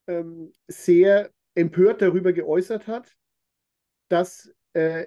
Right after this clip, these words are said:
er jetzt von den, den aufmüpfigen Deutschen in Anführungszeichen, also nicht von den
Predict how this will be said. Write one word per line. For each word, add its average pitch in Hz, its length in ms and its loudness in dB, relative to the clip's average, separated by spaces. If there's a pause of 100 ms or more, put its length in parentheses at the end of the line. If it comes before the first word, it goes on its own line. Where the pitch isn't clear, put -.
er 165 160 0
jetzt 175 240 0
von 170 320 -6
den, 165 240 -4
den 160 180 -8
aufmüpfigen 175 600 -10
Deutschen 170 380 -2
in 185 100 -6
Anführungszeichen, 180 720 -4
also 151 140 -12
nicht 175 240 -8
von 160 160 -6
den 151 320 -6